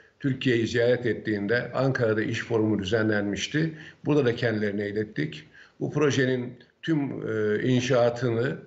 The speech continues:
hem demiryolu hem otoyol kısmını bizlere, e, vermeleri halinde biz bunu Türk firmaları olarak en fazla dört yıl içinde tamamlayıp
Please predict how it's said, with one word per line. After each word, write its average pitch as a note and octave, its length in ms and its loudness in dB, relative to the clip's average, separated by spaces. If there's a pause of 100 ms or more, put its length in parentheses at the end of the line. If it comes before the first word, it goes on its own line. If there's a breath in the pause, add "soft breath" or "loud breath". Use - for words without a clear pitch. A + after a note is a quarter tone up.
hem C#3+ 240 0
demiryolu A#2+ 600 0
hem B2+ 200 0
otoyol C3 460 2
kısmını A2+ 540 -2 (520 loud breath)
bizlere, C3 420 2
e, G#2 680 -4
vermeleri B2 480 -4
halinde A2 680 0 (420 loud breath)
biz C#3 260 0
bunu A#2+ 480 -2 (180 loud breath)
Türk D#3 220 -2
firmaları A2 480 4
olarak A2+ 680 0 (100)
en D#3 260 2
fazla B2 800 0
dört C#3 320 2
yıl C3 160 0
içinde G#2 680 -2 (200 loud breath)
tamamlayıp B2+ 880 2